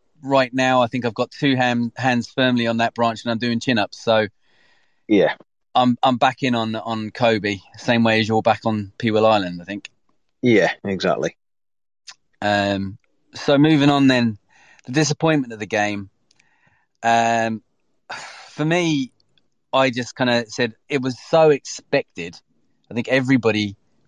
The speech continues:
Speaker 1: was expecting it, and we still allowed L-, Lowry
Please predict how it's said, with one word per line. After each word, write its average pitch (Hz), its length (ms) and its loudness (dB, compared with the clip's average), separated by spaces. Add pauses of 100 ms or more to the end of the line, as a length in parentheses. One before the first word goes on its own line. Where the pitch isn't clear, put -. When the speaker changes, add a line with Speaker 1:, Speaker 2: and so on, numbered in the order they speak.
(160)
Speaker 1:
was 101 160 -6
expecting 101 520 -4
it, 90 160 -6 (640)
and 110 120 0
we 110 80 0
still 131 320 2
allowed 117 520 2
L-, 113 140 -6 (180)
Lowry 104 580 -2